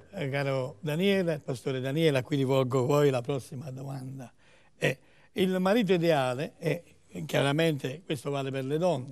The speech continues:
perché quando parliamo di marito interessiamo alla parte, la parte femminile. È colui che riesce a soddisfare tutte le necessità della propria donna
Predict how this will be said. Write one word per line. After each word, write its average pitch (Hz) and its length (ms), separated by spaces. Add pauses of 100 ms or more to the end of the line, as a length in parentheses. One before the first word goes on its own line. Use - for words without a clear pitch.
perché - 160
quando 135 220
parliamo 139 260
di 156 100
marito 139 480 (520)
interessiamo 139 800 (160)
alla 139 240
parte, 135 600 (120)
la 143 180
parte 135 320
femminile. 131 600 (260)
È 220 140
colui 214 320
che 165 140
riesce 175 380
a 147 60
soddisfare 151 720
tutte 151 260
le 139 100
necessità 143 800 (400)
della 139 240
propria 139 260
donna 135 360